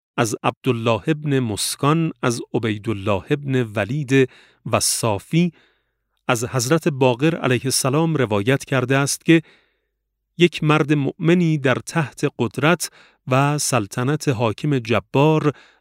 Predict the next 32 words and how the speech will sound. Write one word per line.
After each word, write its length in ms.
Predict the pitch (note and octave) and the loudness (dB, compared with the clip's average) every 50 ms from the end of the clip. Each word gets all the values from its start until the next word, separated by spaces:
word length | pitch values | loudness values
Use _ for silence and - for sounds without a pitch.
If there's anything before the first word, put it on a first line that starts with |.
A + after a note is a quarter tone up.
| _ - | _ -2
و 240 | C3+ C3 C#3+ D3+ D3+ | 0 2 2 2 0
مملکت 680 | C#3+ B2 A2+ G#2 G2+ G2+ G#2+ G#2 - - C3+ - - | 0 -2 -2 -2 -2 -4 -4 -6 -4 -6 -8 -4 -2
جائری 640 | C#3+ C3 A#2 G#2 A#2 A2+ G2+ G#2 - D3+ D#3+ D#3+ E3+ C#3+ | -2 -2 -2 0 0 0 0 -2 0 -2 0 0 0 -2
بود 260 | C3+ D3+ D#3 - - | 0 -2 -2 -2 0
که 180 | - D#3+ E3+ D#3 - - _ _ _ _ - | 2 2 2 2 0 -18 _ _ _ _ 0
به 80 | C#3 | 0
حقوق 540 | - - - C#3+ C3 - E3+ F#3 F#3+ E3 - | 0 0 0 -2 0 2 2 0 0 0 0
او 300 | D3 - - D#3 D3+ D3 | -2 -2 0 -2 -2 -2
تعدی 580 | - - D3+ D3 - B2+ G#2+ A#2 - E3 D3+ A2+ | -4 -8 -8 -6 -6 -8 -8 _ -8 -6 -6 -6
می‌شد 420 | F#2 F#2+ F2+ - - A#2 G2 - - _ - _ _ _ _ _ _ - | -6 -6 -6 -2 -2 -2 -2 -2 -6 _ -16 _ _ _ _ _ _ -2
و 80 | A#2 | 0
مورد 380 | A2 A2 G#2+ G2+ F#2+ B2 B2 C3 C3 - _ - | 0 0 -2 0 0 0 2 2 0 0 _ -4
اهانت 560 | B2+ F#2+ A2 B2 B2 B2 C#3+ D3+ C#3+ - - - | -4 -2 -2 -2 -2 0 -2 -2 -4 -4 -8 -4
قرار 320 | - G#2+ G2+ G2 F2+ F2 F#2+ | -4 -2 -2 -2 -4 -4 -4
می‌گرفت. 600 | F#2+ F#2 F2 - F#2+ F#2 E2+ - - - - - _ _ _ _ _ _ _ _ _ _ _ - | -6 -8 -4 -4 -6 -6 -6 -14 -16 -18 -18 -18 _ _ _ _ _ _ _ _ _ _ _ -2
لذا 340 | B2+ A#2 G#2 C3+ C#3 D3 - | -2 0 4 4 4 4 4
از 160 | - B2+ A#2 | 0 0 0
آنجا 400 | C3 B2+ B2+ A#2+ C3+ E3 F3 F3 - _ _ _ _ _ _ - | 2 0 0 2 4 4 4 4 2 _ _ _ _ _ _ 0
به 260 | C3+ D3 D#3+ F3 F3 | 4 4 4 4 4
دار 380 | D3+ B2+ C3 C3 A#2 G#2+ G#2 G#2+ | 0 2 2 2 2 2 0 -2
و 60 | A2 | -4
شرک 580 | - - - - - E3 E3+ D#3+ D3+ D3+ - - | -4 -4 -6 -2 0 0 0 0 -2 -4 -6 -12
فرار 460 | - - B2+ G#2 G#2+ A2 B2 C3+ C#3 | -6 -2 0 0 2 0 0 -2 -4
کرد 540 | - - D3+ D3+ D3+ D#3 D#3 D#3 D#3 D#3+ - - - _ _ _ _ - | -4 -2 0 0 0 0 0 0 0 -2 -2 -2 -20 _ _ _ _ -6
و 60 | A#2+ | -2
در 160 | G#2+ A2+ G#2 | -2 0 -2
منزل 400 | G#2+ A2+ G#2+ G2+ G2 G#2+ C3+ C3+ | 0 -2 -2 -2 0 -2 0 0
یکی 360 | C3 C3 D3+ D#3+ - - C#3+ | 2 2 2 2 2 2 0
از 200 | C3 B2+ A#2+ A#2+ | 2 2 0 -2
مشرکان 720 | A2+ A2 G2+ - - - B2+ B2 - - D#3 C3+ A2 G2+ | -4 -6 -6 -6 -4 -4 -4 -4 -2 -2 -2 -2 -2 -4
وارد 360 | F#2+ F2+ G2+ F#2 E2+ F#2 F#2 - | -4 -2 -2 -2 -2 -4 -8 -8
شد. 300 | - - - - - | -6 -8 -8 -10 -10